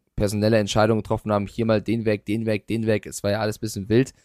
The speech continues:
Saturday wurde jetzt reingeworfen und musste was machen. Er hat was gemacht, er hat Matt Ryan zurückgeholt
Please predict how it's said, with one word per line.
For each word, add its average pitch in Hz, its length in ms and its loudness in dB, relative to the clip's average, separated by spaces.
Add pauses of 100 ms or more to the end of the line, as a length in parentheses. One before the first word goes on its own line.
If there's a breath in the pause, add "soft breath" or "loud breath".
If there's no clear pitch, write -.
(280)
Saturday 120 460 4
wurde 113 140 4
jetzt - 160 2
reingeworfen 117 600 0
und 104 140 -10
musste 107 460 -2
was 101 140 -6
machen. 143 480 -2
Er 98 120 -6
hat 120 120 -2
was 139 160 -4
gemacht, 127 360 -4
er 104 60 0
hat - 120 -6
Matt 107 180 -2
Ryan 117 240 4
zurückgeholt 120 680 2